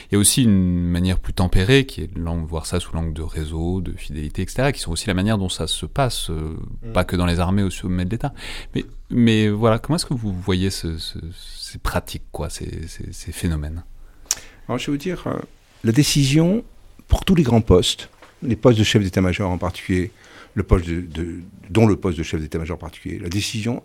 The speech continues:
Speaker 2: appartient toujours à une seule personne, un seul homme, le président de la République. Le président de la République ne peut, ne connaît pas personnellement, évidemment, les, les, l'ensemble des généraux susceptibles d'être,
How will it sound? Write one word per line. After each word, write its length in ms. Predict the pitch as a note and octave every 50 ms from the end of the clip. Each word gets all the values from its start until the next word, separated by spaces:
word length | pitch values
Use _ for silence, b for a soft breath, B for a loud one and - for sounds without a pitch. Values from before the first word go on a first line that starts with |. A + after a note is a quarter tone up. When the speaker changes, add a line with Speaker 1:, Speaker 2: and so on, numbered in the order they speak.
| _ -
Speaker 2:
appartient 380 | - - - - - - G#2 F#2+
toujours 480 | F#2 - G#2+ F#2+ A2 A#2+ B2+ B2 - _ _ _ -
à 140 | - E3+ - _ _ -
une 120 | - D#3+ D3+
seule 240 | - - C3 A2 A2+
personne, 440 | - - - - - A#2+ A#2 A#2 - -
un 80 | A#2+
seul 220 | A2+ - - A#2+ A#2+
homme, 180 | A#2+ A#2 B2 - - -
le 60 | -
président 220 | A2+ - - G#2
de 40 | G2
la 60 | F2+
République. 440 | E2 - - E2 E2 - - - - - - - - - - - - - - - B B B B B B B B B B B B B B B
Le 60 | -
président 260 | - C3+ C3+ C#3+ C#3+
de 60 | C#3
la 80 | C3+ B2
République 720 | B2 A#2 - B2 A#2 B2 C#3 F3 G#3 G3+ - - - - - - - - _ _ _ _ _ _ _ - - - _ - _ _ _ -
ne 140 | - A2 A#2
peut, 240 | A2+ B2+ C3 C3 - - -
ne 140 | - C3 G2
connaît 220 | F#2 - A2+ G#2
pas 140 | G2 - C3
personnellement, 680 | - A#2+ - - - G#2 G2+ A2+ B2 D3 C3+ G2+ E2+ - _ _ _ _ _ _ _ - - G#2+
évidemment, 440 | G#2+ E2 E2+ E2+ A2+ A#2 B2 G#2 F2+ - _ _ _ _ _ - -
les, 380 | F2+ E2 E2+ F2+ E2+ F2 G2+
les, 340 | F2 E2 F2 E2 D#2+ E2 E2
l'ensemble 460 | E2+ E2 E2+ E2+ - G#2 F#2 F2+ F2
des 160 | F2 E2+ E2
généraux 440 | E2 D#2+ E2+ E2+ F2 E2 E2+ A2 A#2
susceptibles 640 | - - E2 - F#2 E2 - - C#3 C3+ A2+ G2 E2+ E2
d'être, 380 | E2 F#2+ F2 - - - F#2